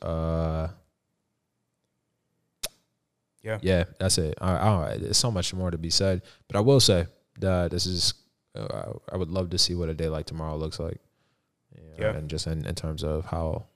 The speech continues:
Speaker 1: it's gonna be interesting to see how people respond to this, and you have to pay real close attention to those
Speaker 2: Mm-hmm.
Speaker 1: that you thought were on the fence, not the fact that they just follow somebody that you know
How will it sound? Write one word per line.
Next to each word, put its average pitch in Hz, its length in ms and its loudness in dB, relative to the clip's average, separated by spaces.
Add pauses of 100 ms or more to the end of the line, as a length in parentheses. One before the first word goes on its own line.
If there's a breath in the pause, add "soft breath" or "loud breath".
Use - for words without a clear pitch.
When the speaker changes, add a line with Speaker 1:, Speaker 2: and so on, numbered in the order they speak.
(120)
Speaker 1:
it's - 100 -10
gonna 107 120 -4
be 104 100 6
interesting 90 300 0
to 85 60 0
see - 120 0
how 85 80 0
people 85 240 -6
respond 78 420 -4
to 80 60 -10
this, 78 260 -6
and 85 240 -8
you 87 80 -8
have 85 120 -4
to - 80 -8
pay 87 160 -2
real 98 320 4
close 85 240 -2
attention 92 400 -6
to 87 100 -4
those 85 200 0
Speaker 2:
Mm-hmm. 110 80 0
Speaker 1:
that 110 100 -6
you 82 80 -8
thought 85 180 -6
were 85 80 -6
on 85 80 -6
the 80 60 -6
fence, 85 300 -6
not 85 180 -6
the - 80 -12
fact 82 220 -6
that 80 100 -8
they 82 100 -8
just 82 180 -8
follow 90 320 -4
somebody 82 360 -4
that 82 200 -8
you 87 60 -8
know 92 480 0